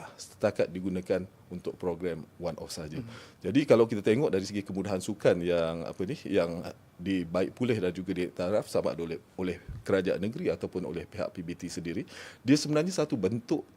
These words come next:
Speaker 1: eh, eh, kemudahan yang perlu disediakan untuk masyarakat. Untuk masyarakat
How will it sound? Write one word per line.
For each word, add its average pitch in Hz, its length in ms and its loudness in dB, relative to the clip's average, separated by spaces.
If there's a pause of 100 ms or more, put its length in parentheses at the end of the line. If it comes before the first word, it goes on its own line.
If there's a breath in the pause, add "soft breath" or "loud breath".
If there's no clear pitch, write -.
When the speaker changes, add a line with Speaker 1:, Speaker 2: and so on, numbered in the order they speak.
Speaker 1:
eh, 104 800 4 (1500 loud breath)
eh, 104 560 6
kemudahan 127 480 4 (160)
yang 98 240 0
perlu 117 400 -2
disediakan 98 640 -2
untuk 117 320 -6
masyarakat. 123 560 -4 (1200 soft breath)
Untuk 101 240 0
masyarakat 98 560 2